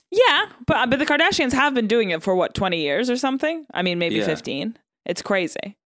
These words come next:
Speaker 2: Yeah,
Speaker 1: So
Speaker 2: I
Speaker 1: yeah,
Speaker 2: mean, that's
Speaker 1: I, I want cutaways when they're doing, like, individual interviews, like the talking head of, like, "I actually meant this." Can you
Speaker 2: Hmm.
Speaker 1: imagine?
Speaker 2: That is, I mean, I suppose what that makes me think as well is that other cultures do have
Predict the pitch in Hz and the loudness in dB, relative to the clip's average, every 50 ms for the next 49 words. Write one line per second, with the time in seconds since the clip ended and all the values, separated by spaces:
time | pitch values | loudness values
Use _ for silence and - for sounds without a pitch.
0 | _ _ - 190 240 285 277 233 233 247 254 247 208 - - - 156 196 220 - | _ _ -6 -4 -2 -2 -2 -2 0 2 4 4 4 2 0 0 0 2 2 2
1 | - 190 214 214 226 233 233 - - - 226 226 220 220 214 214 214 208 208 208 | 2 0 0 2 2 0 0 -2 -6 -2 0 2 4 4 4 4 2 2 2 0
2 | 208 208 202 190 185 185 180 185 185 180 180 175 170 170 165 156 - - 180 180 | 0 0 0 0 0 0 0 0 0 0 -2 -2 -2 -2 -2 -2 -4 -4 -4 -2
3 | 175 175 175 175 180 - - 175 170 180 170 160 170 165 165 165 160 160 160 160 | -2 -2 -2 0 -2 -2 -2 -2 -2 -4 -4 -2 -2 -2 0 0 0 -2 -2 -2
4 | 160 151 147 139 160 - 170 160 160 156 170 151 151 151 156 139 139 139 143 - | -4 -4 -4 -6 -8 -4 -4 -4 -4 -4 -6 -12 -10 -8 -8 -6 -4 -4 -6 -6
5 | 143 - 151 135 131 - - - - 185 190 - - 196 240 285 - - 214 175 | -8 -6 -4 -4 -4 -4 -6 -4 -2 -2 0 0 0 0 0 0 0 0 0 0
6 | 160 156 160 165 - - 160 175 185 175 139 143 170 - - - - - 233 220 | 0 0 0 -2 -2 -4 -2 0 0 2 2 0 -2 -4 -8 -6 -2 0 0 2
7 | 214 226 247 269 311 349 294 226 190 160 143 135 131 - - 196 214 233 262 302 | 2 2 2 2 2 0 0 0 -2 -2 -2 -4 -6 -4 -2 -2 0 0 0 -2
8 | 349 339 _ _ _ _ _ - 131 127 123 131 135 139 147 180 214 220 190 202 | -4 -6 _ _ _ _ _ -6 -4 -2 -2 -2 -2 -2 -2 -2 -2 0 0 -2
9 | 208 - - 285 254 - - 170 147 123 123 123 139 127 - - - 120 127 123 | -2 -2 -2 -2 -2 -2 0 -2 0 0 0 0 -2 -4 -4 -6 -8 -6 -4 -4
10 | 113 117 120 113 117 - 123 113 113 101 - 131 117 104 98 - 95 85 113 107 | -4 -2 -4 -4 -4 -4 -4 -4 -4 -6 -4 -4 -4 -4 -4 -4 -4 -4 -4 -4
11 | 101 - - 107 87 - - 95 92 - - 120 113 104 95 90 - - - - | -6 -6 -6 -8 -6 -8 -10 -14 -12 -8 -4 -4 -2 -2 -4 -8 -12 -20 -20 -20
12 | - _ _ _ _ _ _ - - - - 127 110 110 107 - - - - - | -20 _ _ _ _ _ _ -14 -10 -8 -6 -4 -4 -4 -6 -6 -10 -12 -14 -14
13 | - | -16